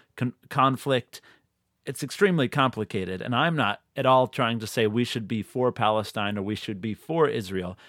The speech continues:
What I'm saying is that we should be for Jesus. We should be for the gospel, and the gospel is for everyone. It's for the entire planet, and it should be good news for everyone. And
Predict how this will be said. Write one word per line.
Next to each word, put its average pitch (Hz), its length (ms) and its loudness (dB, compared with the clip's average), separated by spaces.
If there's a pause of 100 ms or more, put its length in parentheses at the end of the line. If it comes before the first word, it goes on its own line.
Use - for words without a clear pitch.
(260)
What 117 140 2
I'm 165 200 4
saying 127 280 0
is 120 120 -4
that 120 120 -2
we 127 80 -2
should 151 200 -6
be 156 120 -6
for 151 240 -4
Jesus. 127 580 -6
We 127 120 -4
should 127 180 -4
be 131 140 -2
for 135 340 2 (260)
the 127 120 2
gospel, 117 520 2
and 113 160 -6
the 117 80 -2
gospel 131 520 2
is 123 260 -2
for 117 280 -6
everyone. 113 480 -2
It's 87 140 -10
for 117 200 0
the 120 120 -2
entire 123 400 0
planet, 123 640 -6 (380)
and 123 240 -2
it 123 140 -2
should 180 240 4
be 160 120 0
good 156 240 -2
news 170 380 0
for 113 180 -4
everyone. 101 540 -4
And 110 220 -4